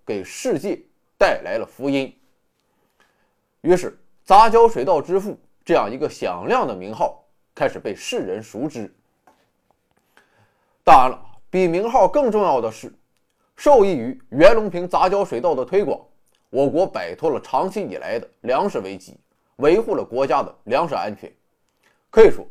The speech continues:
从根本上解决了让中国人吃饱饭这一重大的历史难题，人民生活得到了显著改善，也为改革开放之后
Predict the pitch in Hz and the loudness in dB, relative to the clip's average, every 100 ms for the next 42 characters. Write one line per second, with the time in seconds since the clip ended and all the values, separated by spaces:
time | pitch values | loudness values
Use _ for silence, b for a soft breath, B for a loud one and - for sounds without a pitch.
0 | - 180 208 - - 196 190 123 98 139 | -8 -2 -2 6 8 8 6 -4 -4 -4
1 | - _ _ - 120 92 95 117 160 - | -6 _ _ -14 -12 -12 -6 -4 -4 -6
2 | - 139 117 - 208 196 131 147 170 262 | -8 -6 -6 -4 -4 -2 -4 -6 -6 -4
3 | 190 185 151 - _ _ 131 101 95 247 | -4 -4 -4 -4 _ _ -10 -10 0 0
4 | 160 123 - - _ - 151 190 - 92 | 0 -6 -8 -12 _ -8 -4 -4 -6 -12
5 | 87 92 - - _ _ _ _ _ _ | -14 -18 -20 -20 _ _ _ _ _ _
6 | _ - 214 254 226 240 233 104 101 _ | _ 2 2 2 0 0 0 -6 -12 _
7 | 127 143 147 131 107 123 165 - 95 143 | -6 -2 -2 -4 -6 -6 -6 -6 -4 -4
8 | - _ _ _ _ _ _ - 175 262 | -4 _ _ _ _ _ _ 2 4 6
9 | 220 135 123 190 208 220 170 190 196 - | 4 2 0 -2 -2 0 -2 -2 -4 -8